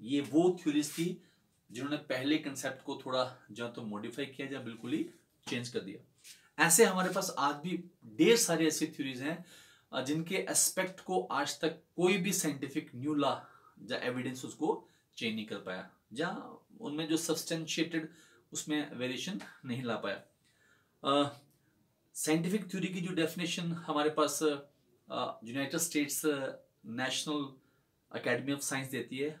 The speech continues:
वो इस तरह से रहती है कि scientific theory क्या होती है कि ये हमारे पास एक comprehensive explanation है, अ, किसके, uh, natures के ऊपर,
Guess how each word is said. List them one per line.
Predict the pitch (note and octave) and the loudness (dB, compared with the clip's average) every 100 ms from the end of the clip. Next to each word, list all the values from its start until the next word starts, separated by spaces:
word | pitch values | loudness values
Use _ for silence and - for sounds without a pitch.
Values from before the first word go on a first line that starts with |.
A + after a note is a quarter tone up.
| - | -12
वो | C3+ - F#3 | -12 -6 -2
इस | F3 | 0
तरह | D#3 | 0
से | C#3 C#3 | -2 -2
रहती | A#2 C3 | -2 -2
है | D#3 G#3 - - _ _ - | -6 -8 -16 -20 _ _ -6
कि | E3+ | -2
scientific | E3+ E3+ E3 E3 G3 - | 0 0 0 0 -2 -6
theory | - E3+ F#3 | -6 -6 -4
क्या | F#3+ | 2
होती | E3+ D#3+ F3 | 2 2 -2
है | F3 | -2
कि | G3+ | -4
ये | F3+ F#3+ | -2 0
हमारे | E3 E3 | 0 0
पास | E3 E3+ F3+ | 0 -2 -4
एक | - - | -6 -6
comprehensive | D#3+ D3 - E3 C3+ D3+ - F3+ F3 - | -6 -6 -4 -4 -4 -6 -6 -6 -6 -6
explanation | C3 - - D3+ C3+ A#2 - | -6 -8 -6 -6 -4 -8 -8
है, | B2 | -8
अ, | B2 - _ - | -10 -16 _ -12
किसके, | G#2+ A2 A#2+ - F3+ - - _ _ _ _ | -10 -8 -8 -4 -4 -6 -14 _ _ _ _
uh, | - B2+ B2+ B2 - - C3 | -4 0 0 -2 -10 -14 -4
natures | E3 E3+ E3+ - | 0 2 0 0
के | - | -2
ऊपर, | - - | -2 -10